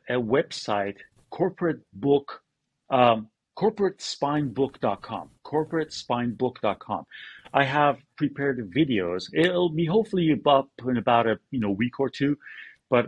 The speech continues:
I have actually, every chapter I've come up with a video that I explain just in case people don't understand or they can't read the book. They can actually watch these videos and I explain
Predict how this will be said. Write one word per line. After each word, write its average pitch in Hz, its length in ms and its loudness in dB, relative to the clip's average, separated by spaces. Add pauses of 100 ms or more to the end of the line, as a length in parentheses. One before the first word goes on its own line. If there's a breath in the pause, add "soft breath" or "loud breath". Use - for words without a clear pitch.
I 135 100 2
have 139 280 2
actually, 151 640 -2
every 180 280 2
chapter 185 680 -2
I've 107 200 -2
come 135 180 -4
up 131 120 0
with 113 140 -2
a 113 80 -2
video 101 600 2
that 98 180 2
I 107 160 4
explain 110 800 0
just 117 240 0
in 104 100 -2
case 113 340 0 (120)
people 117 240 0
don't 110 180 4
understand 107 840 2 (320 loud breath)
or 120 100 2
they 117 80 6
can't 120 240 2
read 113 240 4
the 123 80 4
book. 117 400 2 (160)
They 127 100 6
can 127 160 2
actually 120 300 0
watch 117 280 2
these 98 200 -6
videos 107 520 0
and 107 80 -2
I 107 100 0
explain 127 600 2